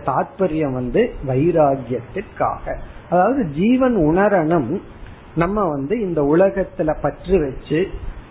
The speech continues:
இந்த உலகத்துல இருக்கிற பொருள்களையே லட்சியமா வச்சு, உலகம் கொடுக்கிற இன்பமே புருஷார்த்தமா வச்சு, தர்மார்த்த காம மோட்சத்துல காமந்தான் லட்சியம்,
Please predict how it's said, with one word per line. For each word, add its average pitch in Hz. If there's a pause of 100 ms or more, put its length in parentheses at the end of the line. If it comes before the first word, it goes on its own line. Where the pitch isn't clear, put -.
(120)
இந்த 185
உலகத்துல 185
இருக்கிற 170
பொருள்களையே 175
லட்சியமா 170
வச்சு, 131 (400)
உலகம் 208
கொடுக்கிற 185
இன்பமே 175 (460)
புருஷார்த்தமா 170
வச்சு, 139 (440)
தர்மார்த்த 190
காம 170
மோட்சத்துல 156 (320)
காமந்தான் 180
லட்சியம், 180